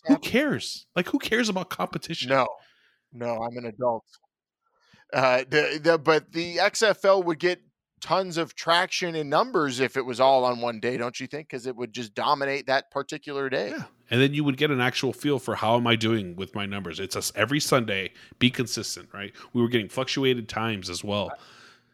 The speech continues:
Speaker 1: The X F L was taking air times as it could get it, right? "Hey, put me on whenever you can. All right, E S P N, I'll be on at nine, even though Tampa plays <laughs>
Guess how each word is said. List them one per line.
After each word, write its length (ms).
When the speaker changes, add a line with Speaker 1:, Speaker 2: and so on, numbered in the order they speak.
Speaker 1:
The 60
X 120
F 60
L 80
was 100
taking 260
air 140
times 300
as 100
it 60
could 200
get 160
it, 120
right? 200
"Hey, 160
put 200
me 80
on 160
whenever 260
you 100
can. 320
All 120
right, 140
E 80
S 100
P 100
N, 60
I'll 80
be 120
on 160
at 100
nine, 340
even 220
though 120
Tampa 380
plays 560
<laughs> 0